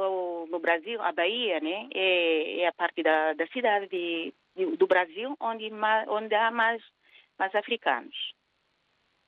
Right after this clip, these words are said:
E eu queria que isso realmente não ficasse só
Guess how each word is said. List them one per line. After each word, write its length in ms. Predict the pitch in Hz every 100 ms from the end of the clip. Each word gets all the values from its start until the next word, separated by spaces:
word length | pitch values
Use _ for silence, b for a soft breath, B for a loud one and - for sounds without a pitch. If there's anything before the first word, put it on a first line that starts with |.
| _ -
E 120 | 254
eu 120 | 294
queria 300 | 285 294 294
que 120 | 277
isso 160 | 262 247
realmente 360 | 226 214 220 220
não 140 | 214
ficasse 640 | - 208 - 208 202 196 - _
só 520 | 202 196 202 240